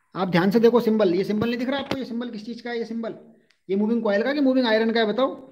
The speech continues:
ये तो moving iron का सिंबल है ना भाई, तो moving coil क्यों बता रहे हो आप फिर से? अमीटर है, इसी में moving iron में current को measure करता है। सही है मेगा रॉय। अब ये बताओ ये क्या है? चलो यहाँ तो तुमने बहुत सोच लिया, समझ लिया, ध्यान से इसको देख लो एक बार,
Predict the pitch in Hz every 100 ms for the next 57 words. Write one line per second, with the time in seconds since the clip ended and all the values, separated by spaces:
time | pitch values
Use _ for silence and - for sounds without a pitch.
0 | _ _ _ _ _ _ - 202 214 220
1 | 262 175 180 220 247 220 196 175 156 208
2 | 480 392 - _ _ _ _ _ - 196
3 | 240 240 247 254 247 247 247 240 240 240
4 | - - _ _ _ _ _ _ _ _
5 | _ _ _ _ _ 156 180 220 214 220
6 | 233 202 220 233 208 220 208 202 208 233
7 | 214 202 202 196 196 180 170 190 196 202
8 | 208 202 202 233 233 180 208 233 202 220
9 | 220 196 190 165 160 202 185 180 185 196
10 | 202 208 180 180 180 - - - 170 170
11 | 190 175 165 214 175 165 190 220 170 214
12 | 190 190 214 202 220